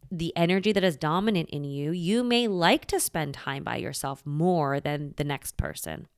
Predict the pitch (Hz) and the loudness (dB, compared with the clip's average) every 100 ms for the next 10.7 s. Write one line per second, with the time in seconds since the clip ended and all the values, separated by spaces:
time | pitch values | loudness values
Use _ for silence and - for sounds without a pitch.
0 | _ - - - 190 175 208 - 233 247 | _ -20 -20 -6 -2 0 0 0 4 4
1 | 285 226 240 - - 220 214 - 196 185 | 4 2 -2 -4 -4 -2 -2 -4 -4 -2
2 | 180 - 165 175 160 147 143 - 143 190 | -2 -2 0 0 -2 -4 -4 -2 -2 -2
3 | - 170 - - - 135 127 76 50 - | -4 -4 -2 -4 -8 -10 -8 -8 -10 -16
4 | _ _ _ - 160 165 190 214 208 196 | _ _ _ 0 2 4 2 2 0 -2
5 | 196 185 175 160 156 180 - - - 156 | -2 -2 -2 -2 -2 -2 -2 -4 0 0
6 | 156 151 147 151 - _ - 208 - 240 | 2 0 -2 -4 -8 _ -10 -8 0 0
7 | 233 233 226 240 247 277 185 220 220 220 | 4 2 2 -4 -2 -2 0 2 2 0
8 | 208 185 160 202 233 170 160 165 156 139 | -4 -4 0 2 2 2 0 -2 -2 -4
9 | - 147 - - 71 _ _ _ - _ | -6 -10 -10 -12 -12 _ _ _ -20 _
10 | - 139 156 247 - 180 | -4 0 2 0 2 0